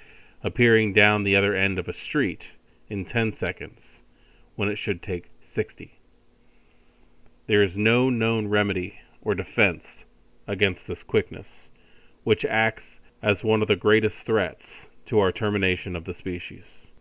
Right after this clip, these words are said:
It is supposed that they require blood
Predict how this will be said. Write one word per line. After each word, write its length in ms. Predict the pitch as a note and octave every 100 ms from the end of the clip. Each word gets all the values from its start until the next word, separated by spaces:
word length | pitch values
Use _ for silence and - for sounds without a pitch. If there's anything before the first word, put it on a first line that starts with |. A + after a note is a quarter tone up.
| _
It 120 | B2 A2+
is 160 | G#2
supposed 600 | - - C#3 B2+ A#2 G#2+
that 160 | A2 -
they 160 | A2+
require 480 | G#2+ G2+ - G#2 G2
blood 560 | F2+ G2+ G#2+ F2 -